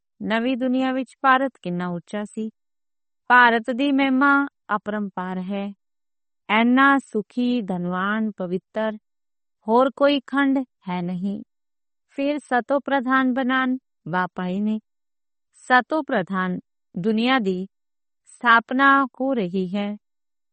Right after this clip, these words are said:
ਤ੍ਰਿਮੂਰਤੀ ਬ੍ਰਹਮਾ, ਵਿਸ਼ਨੂੰ, ਸ਼ੰਕਰ ਨੂੰ ਕ੍ਰੀਏਟ ਕਿਸ ਨੇ ਕੀਤਾ? ਉੱਚੇ ਤੇ ਉੱਚਾ ਹੈ ਸ਼ਿਵ, ਕਹਿੰਦੇ ਨੇ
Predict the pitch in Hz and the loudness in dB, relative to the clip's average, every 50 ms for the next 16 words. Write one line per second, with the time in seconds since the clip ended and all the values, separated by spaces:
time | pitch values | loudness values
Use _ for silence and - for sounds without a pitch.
0 | _ _ _ - 226 269 277 285 269 277 277 277 247 _ - 294 294 285 294 247 | _ _ _ -6 -2 0 2 4 4 4 2 2 -2 _ -4 -2 -2 0 0 -2
1 | 214 202 202 202 214 233 247 233 202 185 - - 214 208 196 - - 185 180 175 | -2 -2 0 0 0 0 0 -2 -4 -4 -6 -4 -4 -4 -4 -4 -6 -8 -8 -8
2 | - 190 185 180 190 208 220 220 214 - _ _ _ _ _ _ _ _ _ _ | -8 -8 -8 -6 -4 -2 -2 -2 -4 -6 _ _ _ _ _ _ _ _ _ _
3 | _ _ - 240 240 247 240 240 247 262 277 - 247 - - 254 254 - - 277 | _ _ -6 -2 -2 0 2 2 2 2 0 -2 -4 -6 -6 -6 -4 -2 0 0
4 | 302 285 - 196 160 _ - 185 180 180 180 180 185 - _ _ _ _ _ _ | 0 0 -2 -6 -8 _ -6 -4 -4 -4 -4 -6 -10 -14 _ _ _ _ _ _
5 | _ - 226 240 - _ - 285 294 294 247 - 294 285 262 - _ - 190 180 | _ -6 -6 -6 -6 _ -4 -2 -2 -2 -2 -2 -2 -2 -2 -4 _ -8 -8 -8
6 | _ - - 196 185 185 185 175 185 220 233 233 233 233 - _ _ _ _ _ | _ -8 -8 -8 -6 -6 -8 -6 -4 -4 -2 -2 -4 -6 -10 _ _ _ _ _
7 | _ _ _ _ _ - - - - 202 196 190 202 208 - _ _ _ _ _ | _ _ _ _ _ -20 -18 -12 -6 -6 -6 -6 -6 -10 -16 _ _ _ _ _
8 | _ _ _ _ - 180 180 180 170 180 180 180 185 196 208 202 | _ _ _ _ -6 -4 -4 -2 -2 -2 -2 -2 -2 -2 -4 -4